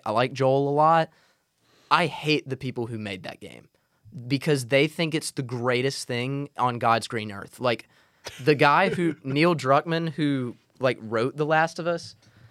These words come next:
Speaker 1: has been quoted as saying it's the best story in video game history.
Speaker 2: About his own game?
Speaker 1: About his own
Speaker 2: Ugh.
Speaker 1: game. And the writers are talking about, like, the peop-, the writers for the show have said, like, there's been, like, a thirty-year gap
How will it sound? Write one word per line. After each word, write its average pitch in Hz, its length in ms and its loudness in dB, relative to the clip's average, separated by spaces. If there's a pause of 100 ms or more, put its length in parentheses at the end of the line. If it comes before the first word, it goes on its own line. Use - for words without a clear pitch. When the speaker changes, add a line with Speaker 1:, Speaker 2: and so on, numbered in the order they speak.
(300)
Speaker 1:
has 151 220 0
been 147 240 0
quoted 147 400 0
as 131 140 -6
saying 127 540 -2
it's - 240 -6
the 127 100 -6
best 120 460 -2
story 120 540 -2
in 117 280 -6
video 113 320 -2
game 110 240 -8
history. 107 420 -10
Speaker 2:
About 139 200 4
his 131 100 0
own 127 220 -4
game? 127 180 -2
Speaker 1:
About 143 380 6
his 143 160 -2
own 147 380 2
Speaker 2:
Ugh. 147 40 4
Speaker 1:
game. 120 380 0 (440)
And 147 200 2
the 147 80 2
writers 156 500 2
are 143 60 -4
talking 143 420 0
about, 127 320 2
like, 120 460 0 (960)
the 143 120 0
peop-, 151 300 -2
the 143 100 0
writers 147 320 2
for - 140 -6
the 127 80 -6
show 123 400 0
have 120 180 -6
said, 117 300 -4
like, 107 380 -4 (520)
there's 143 280 4
been, 135 260 2
like, 120 300 -2 (100)
a 135 80 4
thirty-year 127 680 2
gap 113 560 0